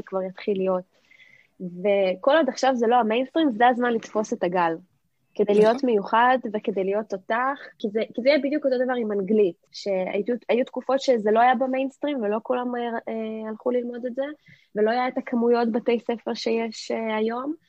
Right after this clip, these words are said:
Speaker 1: אה, ומי שתפס את זה אז, היה לו יתרון משמעותי בשוק, בשוק העבודה, אה, וזה בדיוק ככה היום עם סינית.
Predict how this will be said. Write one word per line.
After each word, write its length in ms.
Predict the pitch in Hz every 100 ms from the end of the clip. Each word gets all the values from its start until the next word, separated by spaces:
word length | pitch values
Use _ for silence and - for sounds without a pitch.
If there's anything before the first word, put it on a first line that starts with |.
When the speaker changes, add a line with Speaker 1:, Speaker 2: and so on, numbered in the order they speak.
| _ _ _ -
Speaker 1:
אה, 180 | 208 202 185
ומי 180 | 214 254
שתפס 480 | 277 247 226 240
את 100 | 262
זה 60 | 202 202
אז, 300 | 269 302 247
היה 200 | 220 220
לו 80 |
יתרון 480 | 240 226 202 208 226
משמעותי 680 | 220 208 - 190 185 - 202 185
בשוק, 500 | 185 185 208 294 - - 208
בשוק 260 | 185 208
העבודה, 400 | 202 180 185 208 320 _ _ _ _ _ -
אה, 840 | 202 196 190 185 190 190 190 202 190
וזה 140 | 202
בדיוק 220 | 220 247
ככה 200 | 226 214
היום 160 | 214 202
עם 120 | 190
סינית. 600 | 190 208 233 269 _ _